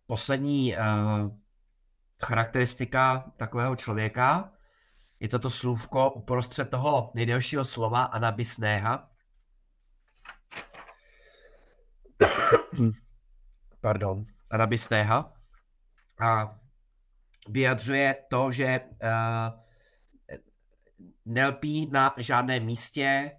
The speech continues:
na žádné situaci, na žádném uspořádání. To znamená, že takový člověk se nenechá zcela unést příznivou situací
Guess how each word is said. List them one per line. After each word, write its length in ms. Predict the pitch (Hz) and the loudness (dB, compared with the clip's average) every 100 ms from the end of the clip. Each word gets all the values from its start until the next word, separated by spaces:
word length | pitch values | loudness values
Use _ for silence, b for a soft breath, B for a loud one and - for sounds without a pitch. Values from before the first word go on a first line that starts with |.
| - | -8
na 100 | 117 | -4
žádné 340 | 120 113 117 | 2 2 2
situaci, 680 | 110 110 123 120 - 123 120 | -2 -4 -2 -2 -2 -2 -2
na 80 | 113 | -2
žádném 420 | 110 110 107 110 104 | 0 0 0 -4 -4
uspořádání. 840 | - - 113 95 95 90 85 78 - _ _ _ _ _ _ - | -12 -6 -2 0 0 -4 -6 -10 -16 _ _ _ _ _ _ -12
To 100 | 113 | -2
znamená, 480 | 117 123 143 143 | 0 2 2 2
že 140 | 127 127 | 0 -4
takový 300 | 127 139 139 | -4 -4 -8
člověk 580 | - 120 135 147 - _ _ _ _ _ _ _ _ _ _ _ _ _ | -6 -4 0 -2 -4 _ _ _ _ _ _ _ _ _ _ _ _ _
se 200 | - 143 | -10 -4
nenechá 800 | 127 127 147 143 151 160 160 160 _ _ - | -2 0 0 4 6 6 4 -4 _ _ -14
zcela 760 | - - - 170 131 113 - - | -14 -8 2 4 4 0 -6 -6
unést 720 | 120 113 101 120 151 - _ _ _ _ _ _ _ - | 0 2 2 0 -4 -12 _ _ _ _ _ _ _ -10
příznivou 520 | 113 104 113 117 127 | -4 0 2 2 2
situací 880 | 139 123 135 135 - 147 156 175 | -2 0 0 0 -2 -4 -4 -6